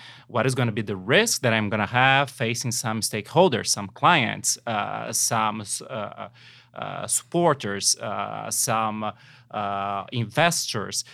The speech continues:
So, uh, this is the risk part. And then we have the strategic one. The strategic one is when I think that I can mobilize social and environmental issues, eventually integrate them into my strategy, and eventually try to create a kind of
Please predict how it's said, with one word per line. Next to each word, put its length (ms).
So, 240
uh, 200
this 240
is 100
the 120
risk 420
part. 320
And 160
then 140
we 80
have 180
the 80
strategic 720
one. 240
The 100
strategic 540
one 320
is 180
when 200
I 80
think 320
that 120
I 140
can 320
mobilize 580
social 400
and 140
environmental 880
issues, 560
eventually 440
integrate 520
them 320
into 240
my 180
strategy, 560
and 220
eventually 580
try 360
to 140
create 640
a 120
kind 500
of 420